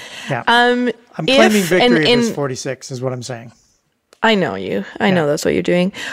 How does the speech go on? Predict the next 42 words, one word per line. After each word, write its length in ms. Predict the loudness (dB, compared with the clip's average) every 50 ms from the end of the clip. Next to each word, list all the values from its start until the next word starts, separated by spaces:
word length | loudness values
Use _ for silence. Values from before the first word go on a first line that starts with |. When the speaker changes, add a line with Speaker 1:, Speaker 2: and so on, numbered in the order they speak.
| -10 -12 -14 _ _
Speaker 2:
Obviously, 400 | 2 2 2 2 0 0 -2 -2
there'll 260 | 0 2 2 2 2
be 360 | 0 -2 -4 -4 0 0 0 0
a 120 | 0 0
lot 340 | 0 0 0 2 2 2 2
of 100 | 0 0
time 320 | 0 0 2 2 4 2 2
in 80 | 2
the 80 | 0 0
days 320 | 0 0 0 0 0 0
after. 400 | 2 0 0 0 -2 0 0 2
There 160 | 2 2 0
will 80 | 0 -2
be 160 | -2 2 2
a 60 | 2
lot 260 | 2 2 2 2 0 0
of 140 | -2 -4
debriefing 880 | -4 -4 -4 -4 -2 2 4 4 4 4 4 2 0 0 0 -2 -2 -2
and 160 | -4 -4 -2 0
analyzing 680 | 2 2 4 4 4 4 4 2 2 2 2 2 2 2
and 100 | 2 4
all 180 | 4 4 4 4
that. 520 | 2 0 2 0 0 0 -2 -2 -6 -10 -10 -16 -20 -20 -20 -20 -20 -20 -20 -14 _
But 300 | 0 2 2 2 2 0 0
if, 340 | 2 2 2 2 0 -4 -2
if 320 | 0 0 0 0 -2 -2 2
it's 300 | 2 2 2 0 -4 -2
the 120 | -2 -2
case 540 | -2 -2 0 2 2 4 4 2 0 0 0
and 120 | 0 0
it's 200 | 0 -2 -2 0
that 240 | 0 0 0 0 -2
close 480 | -2 0 2 2 2 2 0 0 0 0
and 160 | 0 2 0
it's 160 | -2 -4 0
the, 180 | 2 4 4 2
the 240 | 0 0 0 0
closest 800 | 0 0 2 4 4 4 4 2 -2 -2 -2 -2 -6 -12 -14 -16 -2 _
election 640 | 2 2 2 2 0 0 -2 -2 -2 0 0 -2 -2
in 180 | -2 -2 -2
Alberta's 380 | -2 -2 2 2 2 2 2 0
history, 720 | 2 0 0 0 0 0 0 0 2 0 -2 -2 -4